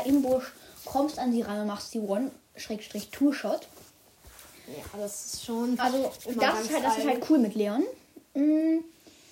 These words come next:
Speaker 1: also auch, auch einfach als sonst, Leons Range ist krass, einfach, keine Ahnung, das ist einfach heftig.
Speaker 2: Ja, die ist schon geil, die ist so ähnlich wie Bo's und Crows.
Speaker 1: Mm, ja, ich glaub, länger sogar schon als,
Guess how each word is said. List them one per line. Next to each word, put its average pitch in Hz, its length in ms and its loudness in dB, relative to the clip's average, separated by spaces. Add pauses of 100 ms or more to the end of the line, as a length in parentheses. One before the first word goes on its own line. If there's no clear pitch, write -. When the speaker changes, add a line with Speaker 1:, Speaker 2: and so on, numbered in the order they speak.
(840)
Speaker 1:
also 247 220 2
auch, - 160 2
auch 269 240 0
einfach 269 220 -6
als 262 120 -4
sonst, 285 360 0
Leons 254 340 -2
Range 262 320 2
ist - 320 -6
krass, - 480 -8
einfach, 220 500 -10 (840)
keine 226 340 -4
Ahnung, 262 380 0
das 262 100 2
ist 220 60 -4
einfach 226 200 -6
heftig. 302 540 -2 (340)
Speaker 2:
Ja, 214 120 -8
die 208 160 -8
ist 214 80 -12
schon 202 200 -10
geil, 202 280 -2
die 208 100 -4
ist 202 100 -10
so 185 60 -12
ähnlich 202 260 -8
wie 208 100 -4
Bo's 202 540 -4 (120)
und 202 200 -10
Crows. 196 480 -10 (460)
Speaker 1:
Mm, 294 460 8 (140)
ja, 233 360 -2
ich - 60 -14
glaub, 208 160 -6 (120)
länger 220 420 -2
sogar 185 200 -10
schon 214 220 -14
als, - 100 -14